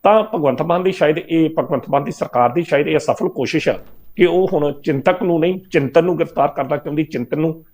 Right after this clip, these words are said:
ਦੱਬਣਾ ਚਾਹੁੰਦੀ ਹੈ। ਪਰ ਸ਼ਾਇਦ, ਅ, ਸਰਕਾਰ ਦੇ ਅਹਿਲਕਾਰਾਂ ਨੂੰ ਇਹ ਪਤਾ ਨਹੀਂ ਕਿ ਕਦੇ ਵੀ ਲੋਕ ਰਾਏ ਦੱਬੀ ਨਹੀਂ ਜਾਂਦੀ ਹੁੰਦੀ, ਕਦੇ ਵੀ ਲੋਕਾਂ ਦੀਆਂ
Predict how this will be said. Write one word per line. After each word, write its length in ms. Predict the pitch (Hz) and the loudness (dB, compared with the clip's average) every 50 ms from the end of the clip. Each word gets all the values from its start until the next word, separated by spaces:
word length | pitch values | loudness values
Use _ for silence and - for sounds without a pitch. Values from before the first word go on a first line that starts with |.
| _ - | _ -2
ਦੱਬਣਾ 280 | 120 120 113 135 151 156 | 0 2 4 4 4 2
ਚਾਹੁੰਦੀ 400 | 151 - 175 175 170 175 143 123 | 2 0 -4 -2 0 0 0 -2
ਹੈ। 100 | 123 - - _ _ _ _ _ _ - | -4 -6 -10 _ _ _ _ _ _ 2
ਪਰ 80 | 165 | 2
ਸ਼ਾਇਦ, 340 | 151 - - 135 131 143 151 151 | 2 4 4 4 4 6 6 4
ਅ, 680 | 139 - - - - - - - - - 143 139 139 139 | 4 2 -2 -10 -18 -20 -20 -20 -2 2 4 4 4 4
ਸਰਕਾਰ 440 | - - - - - 139 135 139 | 2 -2 -4 0 4 4 6 6
ਦੇ 220 | 143 160 160 147 139 | 4 2 -2 0 0
ਅਹਿਲਕਾਰਾਂ 440 | 135 135 - 139 - 127 120 123 131 | 0 0 0 2 2 2 2 2 0
ਨੂੰ 80 | - - | 0 -4
ਇਹ 80 | 147 147 | -6 -4
ਪਤਾ 260 | - - 98 - 120 | -4 -4 -2 0 -2
ਨਹੀਂ 180 | 123 143 - - - - _ _ _ _ _ _ - | 0 -2 -4 -6 -8 -14 _ _ _ _ _ _ -2
ਕਿ 60 | 165 - | -2 0
ਕਦੇ 240 | - 147 139 165 | 2 2 4 4
ਵੀ 120 | 175 170 143 | 4 4 2
ਲੋਕ 360 | 127 113 110 123 120 - 127 | 2 2 2 0 0 2 4
ਰਾਏ 240 | 143 135 139 135 131 - - _ _ _ _ _ - | 4 4 4 2 0 -6 -14 _ _ _ _ _ -10
ਦੱਬੀ 360 | 131 120 127 120 107 143 156 | -4 -2 -2 0 4 4 4
ਨਹੀਂ 140 | 147 170 196 | 4 4 2
ਜਾਂਦੀ 300 | 185 170 131 120 120 147 | 0 0 0 0 -2 -6
ਹੁੰਦੀ, 380 | 113 135 113 117 127 131 - - _ _ _ | -8 -8 -6 -6 -8 -10 -12 -16 _ _ _
ਕਦੇ 200 | - - 143 160 | 0 2 4 4
ਵੀ 120 | 156 147 135 | 2 2 0
ਲੋਕਾਂ 380 | 117 117 113 - - 147 147 | -4 -4 -4 0 2 2 2
ਦੀਆਂ 320 | 147 151 151 156 151 151 | 4 4 4 4 4 4